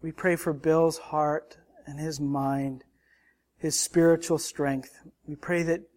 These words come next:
he would not be weakened, but still, even in this very moment, renewed in the inner person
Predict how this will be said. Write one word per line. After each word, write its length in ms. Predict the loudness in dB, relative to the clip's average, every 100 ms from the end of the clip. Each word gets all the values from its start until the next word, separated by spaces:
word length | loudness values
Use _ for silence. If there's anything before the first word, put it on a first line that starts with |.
| _ _ _ _ _
he 180 | _ 2
would 180 | 4 4
not 340 | 6 4 4
be 120 | 0 0
weakened, 760 | 2 0 0 -2 0 -2 -6 -16 -20 -12 -2
but 160 | 0
still, 420 | 0 4 8 8
even 320 | 6 2 2 2
in 140 | 0
this 160 | -2 2
very 540 | 4 6 6 2 -2 -12 _ -6
moment, 520 | -2 0 0 -2 -6 _ -20 -20 _ _ -4
renewed 840 | -2 0 0 0 2 2 0 -6 -16 -14 -14 -14 -18 -18 -8
in 200 | -6 -4
the 300 | -2 -2 -2 -2
inner 380 | 2 4 4 0
person 680 | -2 -2 0 -2 -8 -14